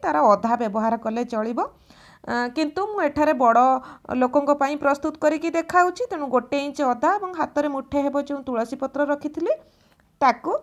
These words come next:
କୁଟାରେ ପକାଇ ଭଲ ଭାବରେ, ଏ, କୁଟି ଦେଉଛି। ଭଲ ଭାବରେ ଛେଚି ଦେଲେ ତାର, ଅ, ରସ ମଧ୍ୟ ଭଲ ଭାବରେ, ଅଦା ରସ, ତୁଳସୀ ପତ୍ରର ରସ ବାହାରିକି କୁଟାରେ ରହିଯିବ। ତାକୁ ପରେ ଆମେ ଛାଣିଦେବା। ଆପଣ ଯେଉଁ ଉପାୟରେ ସହଜ ହେବ, ସେଇ ଉପାୟରେ ଅଦା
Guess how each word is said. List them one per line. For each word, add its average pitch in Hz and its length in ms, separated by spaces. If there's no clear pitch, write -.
କୁଟାରେ 370 360
ପକାଇ 302 360
ଭଲ 269 280
ଭାବରେ, 247 320
ଏ, 214 400
କୁଟି 269 280
ଦେଉଛି। 269 360
ଭଲ 262 260
ଭାବରେ 269 240
ଛେଚି 294 400
ଦେଲେ 302 220
ତାର, 339 200
ଅ, 214 220
ରସ 233 300
ମଧ୍ୟ 302 380
ଭଲ 262 260
ଭାବରେ, 240 260
ଅଦା 226 320
ରସ, 247 240
ତୁଳସୀ 262 400
ପତ୍ରର 262 380
ରସ 214 280
ବାହାରିକି 226 540
କୁଟାରେ 240 400
ରହିଯିବ। 269 380
ତାକୁ 330 240
ପରେ 277 300
ଆମେ 285 280
ଛାଣିଦେବା। 196 580
ଆପଣ 247 300
ଯେଉଁ 302 320
ଉପାୟରେ 285 420
ସହଜ 285 420
ହେବ, 277 340
ସେଇ 359 280
ଉପାୟରେ 320 320
ଅଦା 247 320